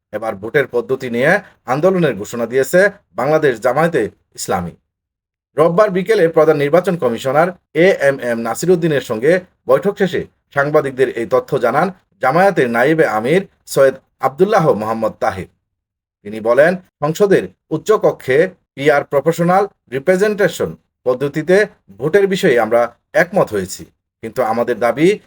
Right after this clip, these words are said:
এই পদ্ধতি উচ্চকক্ষ ও নিম্নকক্ষ দুই ক্ষেত্রেই প্রয়োগ করতে হবে। এই ইস্যুতে আমরা আন্দোলন করব।" তাহের অভিযোগ করে বলেন, "গত চুয়ান্ন বছরের নির্বাচনী ব্যবস্থায় কখনো সুষ্ঠু ভোট নিশ্চিত করা যায়নি।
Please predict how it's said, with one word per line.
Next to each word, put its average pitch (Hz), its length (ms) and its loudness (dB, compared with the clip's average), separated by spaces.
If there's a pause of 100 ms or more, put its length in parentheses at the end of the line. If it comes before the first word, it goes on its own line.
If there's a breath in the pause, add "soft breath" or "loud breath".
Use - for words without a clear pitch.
(100)
এই 123 120 -4
পদ্ধতি 165 520 0
উচ্চকক্ষ - 560 -2 (340)
ও 123 80 -2
নিম্নকক্ষ 175 580 0 (420)
দুই 170 140 2
ক্ষেত্রেই 127 320 -2
প্রয়োগ 160 240 2
করতে - 240 0
হবে। 87 260 -6 (640)
এই 147 240 0
ইস্যুতে 151 440 -2 (180)
আমরা 127 200 -2
আন্দোলন 156 480 2
করব।" 92 220 -4 (200)
তাহের 190 240 2
অভিযোগ 175 360 2
করে 226 160 4
বলেন, 151 360 4 (260)
"গত 147 380 0 (260)
চুয়ান্ন 156 300 2
বছরের 180 380 0 (500)
নির্বাচনী 135 500 0
ব্যবস্থায় 120 580 2 (260)
কখনো 151 360 2
সুষ্ঠু 160 380 -2
ভোট 135 260 0 (240)
নিশ্চিত 170 360 -2
করা 120 220 2
যায়নি। 92 360 -2